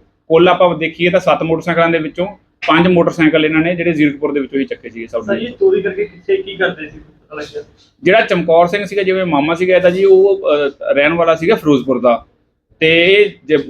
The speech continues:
Speaker 1: ਰਾਤ ਨੂੰ ਆਉਂਦੇ ਸੀਗੇ, ਇਹਨਾਂ ਦੇ ਮੋਡਸ ਆਪਰੈਂਡੀ ਵੀ ਇਹੀ ਸੀਗੇ, ਰਾਤ ਨੂੰ ਆਉਂਦੇ ਸੀਗੇ,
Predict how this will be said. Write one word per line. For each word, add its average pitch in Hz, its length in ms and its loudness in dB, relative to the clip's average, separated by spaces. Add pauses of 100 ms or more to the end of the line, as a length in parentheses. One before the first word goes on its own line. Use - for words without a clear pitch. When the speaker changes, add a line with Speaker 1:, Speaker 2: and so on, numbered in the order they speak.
(120)
Speaker 1:
ਰਾਤ 175 260 4
ਨੂੰ 175 120 0
ਆਉਂਦੇ 156 220 4
ਸੀਗੇ, 185 160 0
ਇਹਨਾਂ 190 140 2
ਦੇ 180 60 0
ਮੋਡਸ 160 240 0
ਆਪਰੈਂਡੀ 175 340 2
ਵੀ 185 140 4
ਇਹੀ 170 140 2
ਸੀਗੇ, 180 300 0
ਰਾਤ 147 240 2
ਨੂੰ 170 120 -2
ਆਉਂਦੇ 147 220 4
ਸੀਗੇ, 190 340 -2